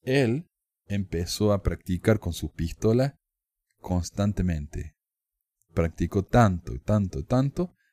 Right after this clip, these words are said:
que se convirtió en uno de los disparadores más acertados de entre todos los mormones. Y hay una película que se llama Porter Rockwell, que ha producido algún mormón, pero es una película de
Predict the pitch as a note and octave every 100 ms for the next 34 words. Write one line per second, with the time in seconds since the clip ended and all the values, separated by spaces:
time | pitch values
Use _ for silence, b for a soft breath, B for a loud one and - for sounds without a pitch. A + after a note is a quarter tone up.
0 | _ _ _ - G2+ - G#2+ E2+ D2+ D#2
1 | E2+ F2+ F2+ F2 E2 C#2+ C#2+ - _ _
2 | - G#2 F#2+ - E2 D#2+ F#2 F#2+ F2 F2+
3 | F2 - D#2+ F2 F2+ F#2 G2 C#2+ C2+ -
4 | - C#2+ B1+ - C2 D2 D#2+ B1 - -
5 | _ b b - A3 C4+ G2+ D#2 E2+ B2
6 | - D#2 D2+ D#2 D#2+ D#2 D#2+ - E2 D#2
7 | D#2+ E2 - E2 F#2+ _ _ _ _ -
8 | D2+ D2+ D2+ D#2+ D2+ D2+ - F2 D#2 D2+
9 | F2 D#2 C#2 E2 G2+ F2+ E2+ E2+ F#2+ A2+
10 | D2+ C#2+ E2+ F#2 D#2 B1 -